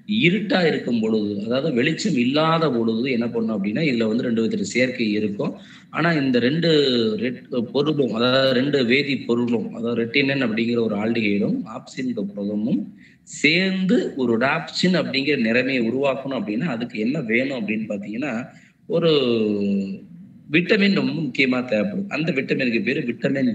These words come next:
ஏ அப்படின்னு பேரு. அப்ப அந்த vitamin A இருந்தா மட்டும்தான் ரெட்டினன் வந்து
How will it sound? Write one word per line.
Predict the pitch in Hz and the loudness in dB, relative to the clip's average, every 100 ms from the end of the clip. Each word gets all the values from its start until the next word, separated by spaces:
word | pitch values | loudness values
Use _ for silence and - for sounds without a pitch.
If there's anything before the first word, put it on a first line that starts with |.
| 101 | 2
ஏ | 117 156 - | 4 4 0
அப்படின்னு | 113 107 107 107 | -6 -6 -4 -4
பேரு. | 101 95 92 - - - - _ _ | -4 -4 -6 -14 -20 -20 -20 _ _
அப்ப | 123 135 | -2 2
அந்த | 123 | 2
vitamin | - 185 185 175 131 131 | 2 2 4 2 2 4
A | 170 185 127 | 4 4 2
இருந்தா | 143 196 196 180 | 2 4 4 2
மட்டும்தான் | 139 127 123 123 165 156 | 0 0 0 2 2 0
ரெட்டினன் | 123 135 147 139 | 0 0 0 0
வந்து | 123 123 | 0 2